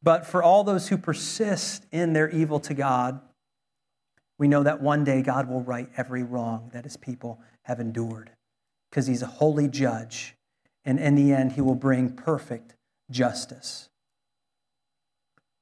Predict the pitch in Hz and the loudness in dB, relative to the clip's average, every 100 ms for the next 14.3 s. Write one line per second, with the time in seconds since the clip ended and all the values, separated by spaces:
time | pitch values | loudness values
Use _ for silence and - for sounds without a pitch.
0 | _ 147 - - 147 147 147 - 180 175 | _ -10 -6 0 0 0 -6 -2 -2 -2
1 | - - 175 170 147 147 139 - 156 151 | -4 -2 0 0 -2 -2 -8 -2 0 0
2 | - 139 - - 156 160 156 - 135 135 | 0 -2 -4 0 2 2 -2 -4 -2 0
3 | 117 - - - _ _ - 143 - 202 | -2 -4 -10 -12 _ _ -4 0 2 2
4 | 175 147 175 151 156 139 143 139 - 135 | 0 -2 0 0 -2 0 0 0 0 0
5 | 127 135 - - _ _ _ _ - - | 0 -2 -6 -12 _ _ _ _ -20 -16
6 | 135 - 165 - 160 - - 165 185 151 | -6 0 2 2 0 -2 0 2 4 2
7 | 147 143 139 139 - 156 156 202 202 214 | 0 -2 0 2 2 2 4 4 4 4
8 | 240 - - - _ _ _ 135 110 - | 2 -2 -14 -20 _ _ _ -10 -6 2
9 | 196 214 226 196 233 233 269 269 - _ | 4 6 4 0 2 4 4 0 -10 _
10 | _ _ _ _ _ _ _ _ 131 113 | _ _ _ _ _ _ _ _ -8 -6
11 | 113 151 139 - - - _ _ _ _ | -2 0 0 -2 -10 -12 _ _ _ _
12 | _ _ _ - 127 151 190 214 208 185 | _ _ _ -4 2 4 4 2 0 0
13 | 147 151 151 160 160 156 - 147 131 123 | -2 0 0 0 -2 -4 -2 -2 -2 -4
14 | 120 107 104 | -6 -8 -12